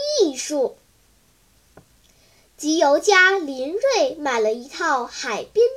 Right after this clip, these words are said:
别墅，别墅前后都有窗子。他有两张珍贵的邮票，今天上午放在写字台上了。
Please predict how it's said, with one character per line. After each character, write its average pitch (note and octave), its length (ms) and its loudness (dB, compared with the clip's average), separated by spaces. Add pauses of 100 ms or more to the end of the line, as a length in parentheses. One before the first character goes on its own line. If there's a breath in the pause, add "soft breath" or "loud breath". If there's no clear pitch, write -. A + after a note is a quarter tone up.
别 C4 220 -4
墅， F4+ 340 -4 (640 soft breath)
别 F4 240 -2
墅 A4 320 2
前 D4+ 380 -2
后 F4 320 0
都 A#4+ 140 -8 (180)
有 B3+ 140 0
窗 B3+ 420 -10
子。 A3 220 -10 (680 soft breath)
他 - 140 -8
有 D4 160 0
两 C#4+ 260 -2
张 D#4+ 300 0 (140)
珍 C#5 120 6 (200)
贵 A#4+ 180 8
的 D#4 60 6
邮 A#3 240 0
票， - 340 -4 (540 soft breath)
今 A4+ 180 -2
天 A#4+ 160 0
上 G#4 380 0
午 C#4 240 2
放 A#4+ 240 -4
在 G#4+ 120 4
写 G#3 220 -2
字 - 160 -8
台 - 380 -12
上 G#4+ 240 -4
了。 F#3+ 240 -6